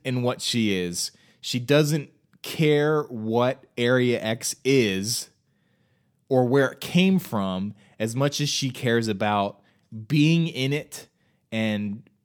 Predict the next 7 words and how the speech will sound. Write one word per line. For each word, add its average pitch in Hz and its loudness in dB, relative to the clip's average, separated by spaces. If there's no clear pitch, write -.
studying 120 0
what's 104 -2
around 82 -6
her. - -20
And 180 2
then 269 2
there's 185 4